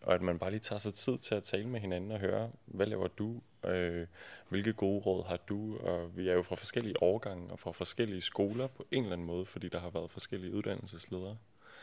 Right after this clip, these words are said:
Øhm, men udover det, øh, hvad jeg sådan tænker som et godt råd, så synes jeg, det er vigtigt, at man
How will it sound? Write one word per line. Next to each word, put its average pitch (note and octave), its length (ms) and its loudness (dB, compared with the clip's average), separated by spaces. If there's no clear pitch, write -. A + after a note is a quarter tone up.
Øhm, F2 840 8
men G2 180 4
udover A2+ 340 8
det, C#3 200 10
øh, F2+ 560 6
hvad E2+ 340 0
jeg F2+ 140 0
sådan F2 240 -4
tænker A2+ 400 0
som G#2+ 140 0
et F#2 100 -4
godt - 280 4
råd, B2+ 200 10
så G#2 140 -2
synes A2 200 2
jeg, G2+ 120 6
det F#2+ 80 6
er F#2 40 4
vigtigt, G2+ 340 0
at - 200 2
man E2+ 320 0